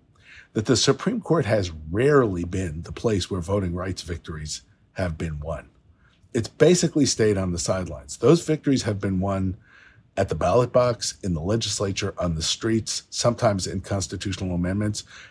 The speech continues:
and pretty rarely in big cases where even the most noble justices strike a blow for democracy. In recent decades, unfortunately, the pattern has been,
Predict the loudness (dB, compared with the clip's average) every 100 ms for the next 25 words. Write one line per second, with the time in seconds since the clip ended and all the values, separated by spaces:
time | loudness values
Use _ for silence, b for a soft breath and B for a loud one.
0 | B -4 -2 0 2 2 4 8 8 8
1 | 6 4 2 2 0 0 2 2 -2 -2
2 | -2 -4 -6 -12 -4 0 2 2 2 2
3 | 0 -4 -14 -20 _ b b b -2 4
4 | 6 4 2 0 0 0 -2 -2 -2 -2
5 | 2 2 2 -2 _ -8 -4 4 4 4
6 | 0 -4 -2 0 0 -2 -4 -6 -12 -20
7 | B B B B 4 4 6 4 2 2
8 | 2 2 0 -4 -4 -8 -10 _ -8 0
9 | 2 2 2 2 0 -2 -4 -8 -8 -14
10 | -20 _ _ _ -6 -2 2 4 4 2
11 | 0 -2 0 2 2 0